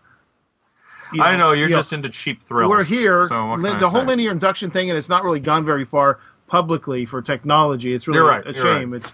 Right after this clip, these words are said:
Speaker 2: you're right.
Speaker 1: it's still interesting to me, and it takes virtually no power, which is, uh,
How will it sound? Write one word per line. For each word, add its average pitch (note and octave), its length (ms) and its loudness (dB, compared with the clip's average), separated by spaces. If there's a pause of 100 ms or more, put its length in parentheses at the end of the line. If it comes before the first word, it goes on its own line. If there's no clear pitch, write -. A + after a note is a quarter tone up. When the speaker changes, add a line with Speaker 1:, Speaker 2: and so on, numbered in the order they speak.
Speaker 2:
you're A2 120 -4
right. - 160 -14
Speaker 1:
it's D3+ 180 -8
still F3 460 2 (320)
interesting D3 540 -4
to B2 100 -12
me, A#2 240 -8 (340)
and F#3+ 140 4
it F3+ 80 -4
takes F3+ 220 0
virtually D#3 380 0
no C3 140 -2
power, B2+ 480 0
which A#2 220 -8
is, A#2 260 -8 (280)
uh, C3 260 -10